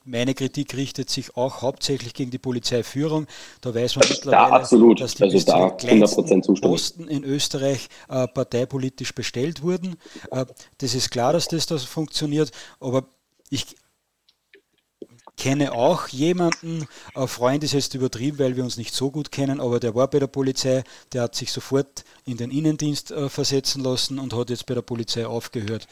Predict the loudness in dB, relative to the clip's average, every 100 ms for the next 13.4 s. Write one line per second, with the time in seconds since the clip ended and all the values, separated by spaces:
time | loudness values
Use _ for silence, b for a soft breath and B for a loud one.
0 | b -6 -4 -2 -2 -4 -4 -2 -2 -4
1 | -16 b b b -4 -4 -4 -4 -2 0
2 | -2 -2 -4 -4 -4 -4 -4 -4 -6 -6
3 | -6 -6 -6 -6 -6 -6 -4 -4 -4 -4
4 | -6 -8 -6 -6 -6 b b b -6 -4
5 | -4 -2 -2 -4 -6 -4 -4 -2 -2 -2
6 | -4 -4 -4 -4 -8 -6 -4 -4 -6 b
7 | b b b -6 -6 -4 -4 -6 -10 _
8 | -8 -8 -8 _ -2 0 0 0 0 0
9 | -4 -4 -4 -4 -2 -2 -2 -2 -2 -2
10 | -4 -2 -2 -2 -2 -2 0 -2 -6 -10
11 | -8 -10 -14 b b -14 -4 -2 -2 -4
12 | -2 -2 -4 -2 0 0 0 0 0 -2
13 | -4 -6 -2 -2